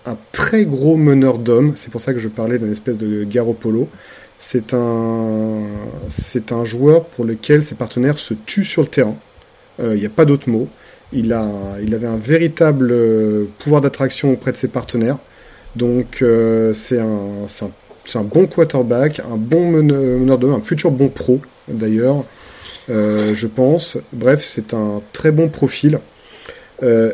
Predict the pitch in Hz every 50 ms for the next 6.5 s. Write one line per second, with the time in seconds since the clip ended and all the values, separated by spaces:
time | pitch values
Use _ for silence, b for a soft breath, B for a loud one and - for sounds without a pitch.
0 | - - - 123 117 117 131 139 170 185 196 175 151 147 147 120 113 117 110 -
1 | - - 120 107 - 135 131 127 127 123 117 110 - 117 - 127 117 - 117 110
2 | 113 117 107 - 120 117 120 120 120 117 113 98 120 120 123 127 120 - 143 135
3 | 127 - - 107 107 - - 117 113 113 113 117 127 131 123 - - - - 156
4 | 143 147 143 - - - 143 139 135 127 120 123 120 120 113 113 113 113 117 117
5 | 123 131 B B B B B B B B B B - 113 113 110 113 113 110 110
6 | 113 113 110 110 110 110 110 110 107